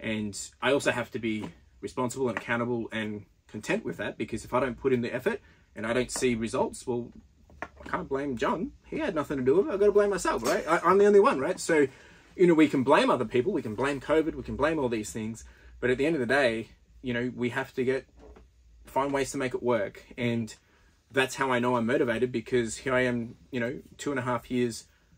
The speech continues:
since doing that, and, and I'm still having my best months yet. So that motivates me as well, because I'm putting in the work,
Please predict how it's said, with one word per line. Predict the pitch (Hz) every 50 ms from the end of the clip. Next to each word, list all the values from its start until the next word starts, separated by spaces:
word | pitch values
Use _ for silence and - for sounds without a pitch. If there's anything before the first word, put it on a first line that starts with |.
| _ _ _
since | - - 151 151 -
doing | - 127 113 110 110
that, | 117 147 160 135
and, | 127 123 123 123 120 - - _ -
and | - 123
I'm | 127 123 120 117 - - - - -
still | - - - 190 202 202
having | - 180 170 165 156
my | 156 151 139
best | 135 143 131 - -
months | 139 123 113 - -
yet. | 113 101 - -
So | - - 120 117 113 110 - - - - _ _
that | 135 147 -
motivates | 127 127 123 120 117 117 110 - -
me | 113
as | 104 131
well, | 147 143 127
because | 113 113 113
I'm | 110 101
putting | 113 131 127
in | 123
the | 117 107
work, | 110 110 107 - -